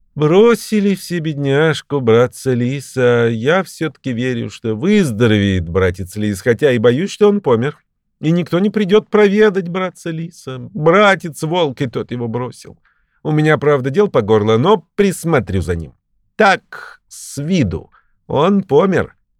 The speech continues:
А как подумаешь, так, пожалуй, и не помер он вовсе, потому что это всякий знает. Если придёшь к покойничку, чуть он увидит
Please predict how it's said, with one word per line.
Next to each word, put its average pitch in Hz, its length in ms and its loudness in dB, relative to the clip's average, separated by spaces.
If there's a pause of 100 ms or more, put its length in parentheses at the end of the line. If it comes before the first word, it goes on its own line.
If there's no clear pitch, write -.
А 90 160 -2
как 95 240 -2
подумаешь, 95 600 -2 (280)
так, 113 240 -2
пожалуй, 131 540 2
и 143 60 -2
не 143 120 -2
помер 160 420 2
он 190 120 0
вовсе, 202 380 0
потому 135 480 -4
что - 160 -8
это 170 180 -6
всякий 165 320 -6
знает. 151 500 -2
Если 165 380 0
придёшь 127 400 0
к - 60 -20
покойничку, 87 760 -2
чуть 117 320 -2
он 120 140 2
увидит 127 440 -4